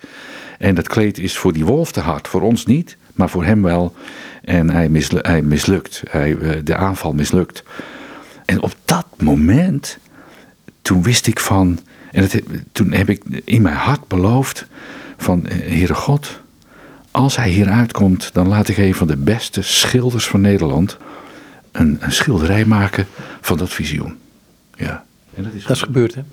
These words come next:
Speaker 1: En dat is gebeurd.
Speaker 2: Ja.
Speaker 1: Ja, eh, sommigen zullen het met mijn keus, eh, niet eens zijn, maar ik vind Otto de Bruyne nog
Speaker 2: Ja.
Speaker 1: steeds een, een geweldige schilder. En Otto, Otto woonde toen nog in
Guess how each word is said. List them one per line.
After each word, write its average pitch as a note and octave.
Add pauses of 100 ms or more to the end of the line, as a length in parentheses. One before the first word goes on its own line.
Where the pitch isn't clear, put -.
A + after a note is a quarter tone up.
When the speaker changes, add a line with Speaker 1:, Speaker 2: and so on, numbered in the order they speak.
(160)
Speaker 1:
En B2+
dat D3+
is A2
gebeurd. A2
Speaker 2:
Ja. C3+ (600)
Speaker 1:
Ja, A2
eh, F2
sommigen F2+
zullen F#2+
het E2+
met F2
mijn F2+
keus, G2+
eh, F#2 (100)
niet F#2+
eens G2+
zijn, G2
maar G2+
ik F#2+
vind G2
Otto F#2+
de E2+
Bruyne F2+
nog E2+
Speaker 2:
Ja. A#2
Speaker 1:
steeds G2+
een, F2+
een F2
geweldige F#2+
schilder. F2
En F2
Otto, G#2 (880)
Otto G2
woonde F#2
toen A#2
nog G2
in D#2